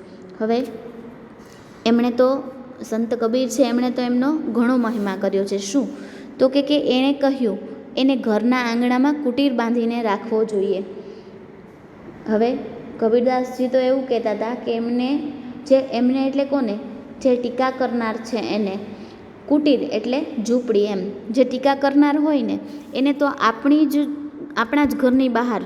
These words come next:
કુટીર એટલે કે ઝૂંપડી બાંધીને રાખવા જોઈએ. શું કામ? તો કે, કે સાબુ અને પાણી વિના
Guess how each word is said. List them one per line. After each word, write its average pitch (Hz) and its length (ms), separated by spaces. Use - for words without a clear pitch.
કુટીર 285 380
એટલે 247 220
કે 262 120
ઝૂંપડી 240 360
બાંધીને 240 440
રાખવા 220 380
જોઈએ. 202 340
શું 277 200
કામ? 214 220
તો 277 80
કે, 294 160
કે 302 220
સાબુ 247 460
અને 294 220
પાણી 285 400
વિના 285 320